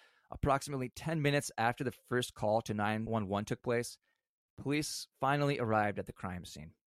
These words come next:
And due to the previous incorrect information that was given, police were dispatched to a different McDonald's about two miles to the south, nearly right on the Mexican U S border.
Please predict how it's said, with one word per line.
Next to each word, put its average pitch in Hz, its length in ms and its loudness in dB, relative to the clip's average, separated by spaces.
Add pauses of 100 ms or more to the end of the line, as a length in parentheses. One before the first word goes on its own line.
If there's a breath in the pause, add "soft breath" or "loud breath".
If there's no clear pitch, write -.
(1040)
And 110 160 -4
due 135 180 4
to 160 100 0
the 123 80 0
previous 139 460 4
incorrect 131 440 0
information 113 420 0
that 110 80 4
was 98 120 0
given, 110 340 0
police 113 300 0
were 107 60 -2
dispatched 104 500 0
to 104 80 -2
a 95 60 -2
different 127 320 0
McDonald's 98 440 0
about 92 220 -4
two 120 100 -4
miles 101 240 0
to 92 60 -12
the 90 100 -14
south, 98 480 0 (160)
nearly 101 320 0
right 101 340 2
on 98 140 -4
the 95 60 -2
Mexican 95 500 -6
U 95 180 -2
S 95 120 -8
border. - 420 -8